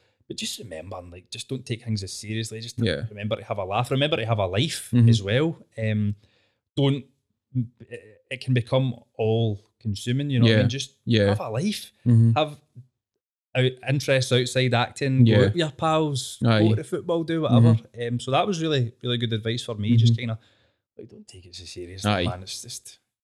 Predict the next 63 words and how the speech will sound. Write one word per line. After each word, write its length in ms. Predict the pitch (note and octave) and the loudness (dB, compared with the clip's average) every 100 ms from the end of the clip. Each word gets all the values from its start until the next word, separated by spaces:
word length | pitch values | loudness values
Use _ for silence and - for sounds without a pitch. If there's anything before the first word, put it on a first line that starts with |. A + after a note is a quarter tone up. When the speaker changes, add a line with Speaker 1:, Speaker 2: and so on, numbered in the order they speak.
| - | -20
Speaker 1:
just 160 | - | -20
get 100 | _ | _
on 100 | E2 E2+ | _ _
with 80 | F#2 | -20
it. 80 | _ _ | _ _
Speaker 2:
And 80 | A#2+ | 0
do 100 | A#2+ | 4
you 40 | B2+ | 4
feel 200 | B2+ B2 D#2+ | 4 2 2
that, 180 | G#2 D#2 | 0 0
that 200 | - _ _ | -6 _ _
you 220 | B2 B2 A2+ | -4 2 4
need 260 | A#2 A#2 | 4 4
that 260 | C3+ C3 - | 4 2 2
balance 380 | B2 B2 B2+ A#2+ | 2 4 4 4
of 140 | G#2+ | 2
other 180 | A#2 A#2 | 4 4
things 300 | - B2+ A#2 | 4 4 6
away 240 | G#2+ A2 | 4 4
from 140 | A2+ B2 | 4 4
acting 360 | B2 - B2 | 4 2 0
to 80 | - | 2
kinda 320 | - G#2+ G#2+ - _ - - | 2 2 2 -2 _ -20 -4
take 140 | G#2 A2+ | 2 4
your 80 | G#2 | 6
mind 240 | G#2+ A#2 | 6 6
Speaker 1:
Hundred 60 | A#2+ | 8
percent. 40 | |
Speaker 2:
away 100 | B2+ | 6
from 140 | A#2+ C3 | 6 2
it? 140 | - - - | 0 -18 -10
Speaker 1:
Hundred 300 | G2+ G#2+ G#2 | -6 -6 -6
percent. 380 | G#2 - F#2+ G#2 | -10 -10 -4 0
I 100 | A#2+ | 2
Speaker 2:
Aye. 40 | |
Speaker 1:
mean, 180 | G2+ G2+ | 2 0
even 320 | G#2 A2 G#2 - _ | 0 2 0 -2 _
<laughs> 240 | _ _ - | _ _ -14
see, 260 | - C#3+ - D3+ - _ _ - A#2 _ _ _ _ G#2+ | -4 -2 0 -2 -4 _ _ -20 -20 _ _ _ _ -12
what, 240 | F#2+ - - | -12 -12 -12
see 200 | - C3 | -2 2
about, 400 | B2+ A2+ A2 A2 - _ - _ _ - | 4 6 4 2 -4 _ -20 _ _ -4
I 60 | |
think 140 | G#2+ A#2+ | -2 0
we 40 | B2 | 0
were 100 | A#2 | -2
two 240 | - A2+ | -2 0
years 340 | A2+ B2 C3 | 2 2 2
into 200 | B2+ B2+ | 0 -2
filming 380 | B2 B2 B2 B2+ | -2 -2 0 2
Ouija's 320 | B2 B2 B2 G#2+ | 0 0 0 0
and 100 | G#2+ | -2
it, 100 | - | -4
it 160 | A2 | -12
was 100 | G#2 | -12
just 460 | - A2 - - - | -4 -4 -4 -14 -16
getting 200 | G#2 G#2+ | -8 -6
referred 420 | F#2 G#2+ G2 - | -4 -4 -4 -2
to 180 | A#2+ A2+ | -2 0
as 120 | F#2+ | -2
the 80 | F#2+ | -4
W 400 | G#2+ G#2+ B2 C3 | -2 0 2 4
word 260 | C3 C3 | 2 -2